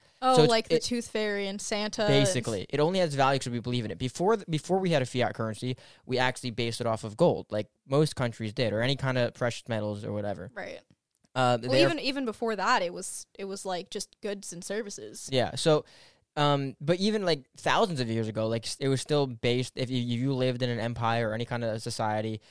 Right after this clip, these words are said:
Speaker 2: you traded precious metals for goods. And so when we remove, um, student loans, obviously I'm happy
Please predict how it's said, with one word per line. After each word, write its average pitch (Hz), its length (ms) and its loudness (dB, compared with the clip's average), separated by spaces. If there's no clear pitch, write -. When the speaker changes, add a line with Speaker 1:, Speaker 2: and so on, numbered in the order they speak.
Speaker 2:
you 117 200 0
traded 120 380 -2
precious 120 420 -2
metals 113 380 -2
for 117 160 -4
goods. 147 420 -2
And 143 360 0
so 170 440 6
when 156 300 0
we 190 440 -2
remove, 139 760 2
um, 120 260 0
student 120 340 -4
loans, 113 340 2
obviously 147 960 2
I'm 127 160 -4
happy 120 640 0